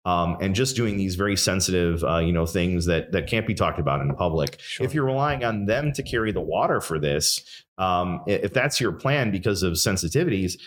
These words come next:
Speaker 1: then ultimately you're, you're denying yourself, um, a lot of, uh, the intellectual capital that's out there that can be, uh, you know, that can be leveraged, but also you're creating this artificial situation where there's a huge disconnect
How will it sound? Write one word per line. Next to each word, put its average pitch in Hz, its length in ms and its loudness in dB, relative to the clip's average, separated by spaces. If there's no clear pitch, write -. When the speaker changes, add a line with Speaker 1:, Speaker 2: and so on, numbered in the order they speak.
Speaker 1:
then 135 100 2
ultimately 147 500 0
you're, 139 280 0
you're 135 140 2
denying 131 480 2
yourself, 98 720 0
um, 90 340 2
a 98 60 2
lot 107 380 0
of, 101 400 0
uh, 104 120 2
the 101 80 -2
intellectual 113 480 2
capital 104 440 0
that's 90 200 0
out 90 220 2
there 90 200 2
that 85 160 0
can 92 140 0
be, 82 340 0
uh, 82 160 2
you 85 120 0
know, 90 40 2
that 76 80 2
can 92 140 -2
be 82 80 -4
leveraged, 110 480 0
but 123 80 -2
also 175 320 0
you're 131 160 2
creating 135 400 0
this 104 240 0
artificial 131 480 0
situation 101 720 0
where 90 100 2
there's 92 180 2
a 92 60 0
huge 107 340 0
disconnect 95 600 0